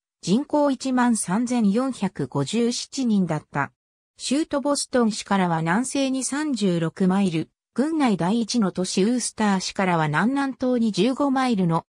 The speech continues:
位置にある。ブラックストーンバレー国立公園ではその中央にある。町出身のクエーカー教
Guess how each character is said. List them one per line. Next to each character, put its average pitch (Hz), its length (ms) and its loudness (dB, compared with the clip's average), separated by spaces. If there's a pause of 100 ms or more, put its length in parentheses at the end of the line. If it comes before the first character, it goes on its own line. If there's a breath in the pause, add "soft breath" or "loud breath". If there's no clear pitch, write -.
(140)
位 277 80 -2
置 302 220 -4
に 208 120 2
あ 170 120 2
る。 156 180 -4 (480)
ブ 160 100 0
ラ 233 140 2
ッ - 100 -20
ク - 100 -12
ス - 120 -8
ト 269 220 2
ー - 20 2
ン 160 180 0
バ 165 120 0
レ 214 120 2
ー 277 40 -2 (160)
国 254 180 -2
立 - 180 -10
公 262 260 0
園 202 200 4
で 175 100 2
は 156 160 2
そ 170 160 -2
の 214 140 0
中 262 360 -2
央 247 200 2
に 165 160 2
あ 165 100 0
る。 151 160 -6 (400)
町 302 220 2
出 - 360 -2
身 220 80 2
の 185 160 2
ク 208 200 2
エ 277 120 2
ー - 40 -6
カ 233 200 0
ー 202 60 -6
教 220 380 0